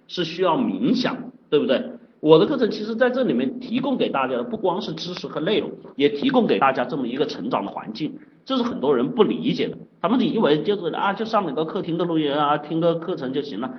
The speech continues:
没有那么回事儿哈。当你真正投入进去的时候，你的整个人的状态、你的心境，包括你思维的方式，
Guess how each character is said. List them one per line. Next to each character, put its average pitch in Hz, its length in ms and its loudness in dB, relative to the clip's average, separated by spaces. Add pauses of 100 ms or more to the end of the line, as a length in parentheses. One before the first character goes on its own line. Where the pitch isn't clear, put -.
(260)
没 156 180 4
有 190 100 4
那 175 120 0
么 160 100 0
回 123 160 0
事 139 80 -2
儿 120 140 0
哈。 - 380 -4 (140)
当 247 240 6
你 165 140 4
真 - 140 0
正 208 140 2
投 104 200 -2
入 180 140 2
进 185 180 -2
去 156 140 -2
的 110 120 -2
时 90 120 -10
候， 90 280 -8
你 120 220 2
的 151 100 6
整 - 240 -2
个 165 80 2
人 113 140 2
的 123 80 4
状 165 260 4
态、 107 160 4
你 101 200 2
的 95 80 -2
心 156 280 2
境， 139 220 6
包 139 160 12
括 143 100 4
你 101 120 4
思 - 200 2
维 120 140 10
的 110 80 6
方 131 180 8
式， 135 220 2